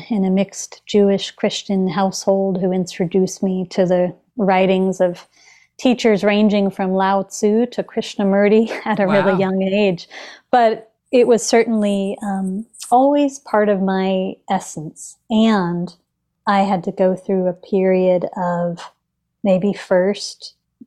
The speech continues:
Speaker 1: trying, though I didn't try too hard, to fit in a bit to the dominant paradigm <laughs>
Speaker 2: <laughs>
Speaker 1: before recognizing that that felt, uh, untrue for me and exhausting. And so my path led me to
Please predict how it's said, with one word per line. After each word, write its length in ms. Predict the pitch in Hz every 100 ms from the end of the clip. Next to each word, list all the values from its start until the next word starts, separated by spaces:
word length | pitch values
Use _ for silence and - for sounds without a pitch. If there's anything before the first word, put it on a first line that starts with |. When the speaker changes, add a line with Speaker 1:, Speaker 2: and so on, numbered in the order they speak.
| _
Speaker 1:
trying, 440 | - 202 180 185 185
though 80 | 180
I 80 | 180
didn't 240 | 180 180
try 180 | - 180
too 220 | - 247 214
hard, 360 | 170 160 175
to 100 | -
fit 260 | 202 - 190
in 320 | 180 180 185 -
a 80 | 180
bit 340 | 196 196 -
to 120 | -
the 100 | 190
dominant 500 | 180 190 180 185 180 -
paradigm 520 | 196 190 208 208 226
<laughs> 340 | - - - 302
Speaker 2:
<laughs> 0 |
Speaker 1:
before 960 | 202 175 202 196 175 220 165 185 202 196
recognizing 880 | 196 196 202 196 185 185 180 190 190
that 200 | 185 -
that 260 | 185 185
felt, 440 | - 202 190 185 -
uh, 300 | 202 220 - -
untrue 480 | 220 208 - 208
for 180 | 202 214
me 380 | 202 208 208 214
and 340 | 226 190 185 185
exhausting. 840 | 190 - 190 180 - 214 226 240 - - - _ -
And 640 | 233 208 208 196 185 - -
so 220 | - 208
my 160 | 196
path 320 | 185 185 170 170
led 220 | 190 180 170
me 240 | 170 165 -
to 420 | - 175 175